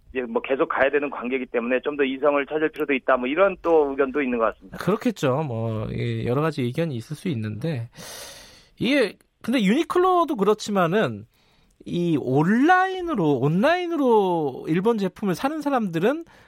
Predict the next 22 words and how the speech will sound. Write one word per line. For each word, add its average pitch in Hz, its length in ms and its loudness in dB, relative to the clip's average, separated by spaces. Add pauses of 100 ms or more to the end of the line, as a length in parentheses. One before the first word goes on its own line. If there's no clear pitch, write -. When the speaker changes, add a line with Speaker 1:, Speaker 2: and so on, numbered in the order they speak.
(260)
Speaker 2:
꽤, - 80 -6
아직도 190 300 -2
꽤 320 160 0
많다. 170 800 2 (120)
그렇게 180 240 -2
그 - 140 -14
Speaker 1:
네. 143 200 -2
Speaker 2:
온라인 208 580 2
매출은 160 400 -2
줄지 160 300 0
않았다라고 185 800 2
보는 170 240 0
쪽도 - 260 -4
있더라고요. 147 480 0
그러니까 147 200 2 (340)
샤이 302 560 2
재팬이라고 143 840 2
<laughs> 131 240 0
언론에서 139 400 2
Speaker 1:
네. 127 60 0
Speaker 2:
많이 123 180 0
얘기하던데 123 720 -2